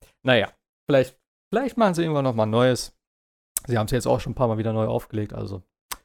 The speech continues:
mal gucken. Ja, ich glaub, das war, äh, glaub ich, alles, was ich gespielt habe. Genau. Zelda, Dingens. Blasphemous hab ich gar nicht mehr gespielt, aber ja.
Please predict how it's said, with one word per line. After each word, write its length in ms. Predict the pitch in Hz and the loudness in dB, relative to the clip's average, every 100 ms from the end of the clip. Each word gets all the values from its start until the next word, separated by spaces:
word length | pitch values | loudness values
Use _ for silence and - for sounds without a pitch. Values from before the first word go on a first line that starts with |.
| _ _ | _ _
mal 60 | - | -16
gucken. 260 | 151 - _ _ _ _ _ _ _ _ _ _ _ _ _ _ - | -16 -20 _ _ _ _ _ _ _ _ _ _ _ _ _ _ 6
Ja, 100 | 165 | 6
ich 100 | - | 10
glaub, 220 | 180 185 | 6 6
das 200 | 180 - | 0 4
war, 400 | 165 160 151 147 | 4 4 2 0
äh, 1500 | 135 135 135 135 135 131 135 135 143 175 208 226 269 262 254 | 0 0 0 0 0 0 -2 -2 -2 -4 -4 -4 -4 -4 -6
glaub 200 | - 185 | -8 -10
ich, 140 | 165 - | -10 -4
alles, 220 | 160 101 | -2 -2
was 140 | 104 | -6
ich 60 | - | -10
gespielt 440 | - - 110 - | -14 -12 -14 -12
habe. 440 | - 123 123 - - _ _ _ _ _ _ _ | -10 -10 -10 -16 -20 _ _ _ _ _ _ _
Genau. 400 | 131 113 104 95 _ _ _ _ _ | -4 -2 -6 -8 _ _ _ _ _
Zelda, 440 | 127 123 127 127 123 _ | -6 -4 -4 -6 -10 _
Dingens. 460 | 127 120 117 113 _ _ _ _ _ _ _ - | -10 -8 -10 -14 _ _ _ _ _ _ _ 4
Blasphemous 400 | 151 - 156 170 | 6 6 0 0
hab 80 | |
ich 100 | 143 | -2
gar 120 | 135 143 | -2 -2
nicht 80 | |
mehr 100 | 143 | -4
gespielt, 340 | 143 - 147 139 | -10 -10 -10 -6
aber 160 | 110 | -6
ja. 120 | - | -6